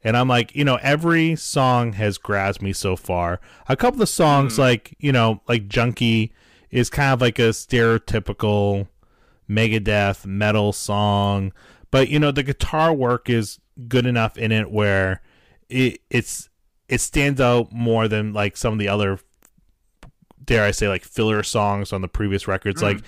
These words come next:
Speaker 1: it, it still has, like, that same energy, you know, and same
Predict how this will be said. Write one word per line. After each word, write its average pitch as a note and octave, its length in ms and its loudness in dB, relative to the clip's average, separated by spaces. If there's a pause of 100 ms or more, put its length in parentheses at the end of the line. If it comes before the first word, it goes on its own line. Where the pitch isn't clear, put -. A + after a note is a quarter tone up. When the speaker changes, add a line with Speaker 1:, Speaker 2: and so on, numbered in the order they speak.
(260)
Speaker 1:
it, B2+ 320 0 (200)
it C#3+ 160 0
still F#3+ 240 0
has, D#3 260 2
like, C3 160 -4
that A2 360 -2
same B2+ 420 -2
energy, A#2 480 -2
you F#2 140 -4
know, G2 240 -2
and G2 180 -4
same G#2+ 580 -2